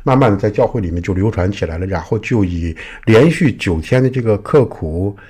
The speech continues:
牺牲、祈祷，为一个祈祷意向而做的这一切呢，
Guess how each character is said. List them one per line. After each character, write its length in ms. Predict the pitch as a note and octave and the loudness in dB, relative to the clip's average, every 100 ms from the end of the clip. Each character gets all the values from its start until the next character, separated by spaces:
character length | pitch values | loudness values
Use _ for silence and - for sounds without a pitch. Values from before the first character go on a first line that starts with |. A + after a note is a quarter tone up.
| - | -20
牺 260 | - - C3 | -6 2 2
牲、 260 | C3+ C#3 C#3 - _ - | 4 2 0 -6 _ -14
祈 240 | - C#3+ | -2 2
祷， 400 | A#2+ - E2 F#2+ - - - | 2 0 -6 -8 -10 -20 -4
为 160 | D3 C#3 | 4 4
一 100 | A2 | 6
个 160 | A#2 G#2 | 4 4
祈 160 | - | 4
祷 160 | A#2+ F2+ | 2 4
意 180 | E3+ C3 | 4 4
向 260 | A#2 F#2+ - | 4 0 0
而 100 | F2+ | -2
做 300 | - G#3+ B2+ | 2 4 6
的 80 | F2 | 4
这 120 | G#2+ | 2
一 100 | F2+ | 0
切 220 | - B2 | 0 -2
呢， 120 | E2+ | -2